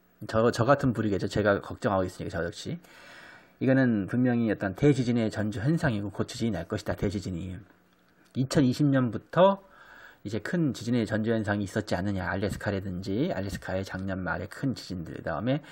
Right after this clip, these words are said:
작년 동지에 그 어디죠? 저기 그 아오모리의 큰 지진, 십이월 이십일 일. 그래서 뭐 그때가 또 그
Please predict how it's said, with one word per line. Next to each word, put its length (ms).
작년 320
동지에 960
그 500
어디죠? 380
저기 260
그 240
아오모리의 640
큰 240
지진, 560
십이월 380
이십일 300
일. 280
그래서 180
뭐 220
그때가 380
또 120
그 460